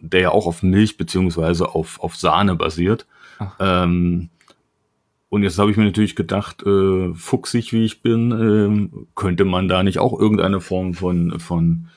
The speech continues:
Speaker 1: Liquor oder was auch immer reinmachen, aber muss auch nicht. Ich lasse das auch gerne als gesundheitsförderndes Guten Abend, äh, Säftli stehen.
Speaker 2: Naja, aber so dieses Alkoholgefühl dazu, der Schuss, das ist ja noch mal,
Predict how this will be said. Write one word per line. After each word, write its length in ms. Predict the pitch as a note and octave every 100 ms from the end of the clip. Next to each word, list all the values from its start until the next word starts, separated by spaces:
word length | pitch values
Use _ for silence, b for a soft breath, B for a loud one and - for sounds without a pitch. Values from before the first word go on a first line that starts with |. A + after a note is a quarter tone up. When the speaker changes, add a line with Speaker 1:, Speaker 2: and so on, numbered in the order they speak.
| B -
Speaker 1:
Liquor 440 | G2 G2 F#2+ F2
oder 400 | F2 E2+ E2+ E2
was 180 | E2 F2
auch 80 | E2+
immer 220 | F#2 F2
reinmachen, 420 | E2+ E2+ D#2 -
aber 360 | - F#2 F2 E2
muss 220 | G2 C#3
auch 200 | - F2+
nicht. 260 | E2+ E2+ -
Ich 140 | -
lasse 240 | F2 F2+ -
das 160 | F2+
auch 220 | F#2 G2 E2+
gerne 340 | G2 C3+ C3+
als 300 | G#2+ G#2+ -
gesundheitsförderndes 1160 | G2 G#2 B2+ A#2 - - G#2+ A2+ A2 A2 - - B B B
Guten 300 | A#2 - A2+
Abend, 580 | F2 A#2+ A2 E2+ E2 -
äh, 180 | D#2+
Säftli 640 | E2 E2+ - - - E2 E3
stehen. 380 | - F2+ D#2 - _ _ _ b b b b _ _ _ _ _ _ _
Speaker 2:
Naja, 300 | A#2+ G#2 C3+ D#3
aber 260 | G2 F#2
so 140 | F#2+ G2
dieses 300 | G2 G2 -
Alkoholgefühl 1500 | G#2+ G#2 F#2+ G#2 C#3 E3+ E3 - _ _ - C3+ - D3 D#3
dazu, 440 | D3+ - D#3 D3+
der 140 | A#2
Schuss, 440 | G2 - E3 - -
das 140 | G#2
ist 140 | A#2 B2
ja 120 | A2+
noch 200 | C3+ -
mal, 380 | C3 C3 B2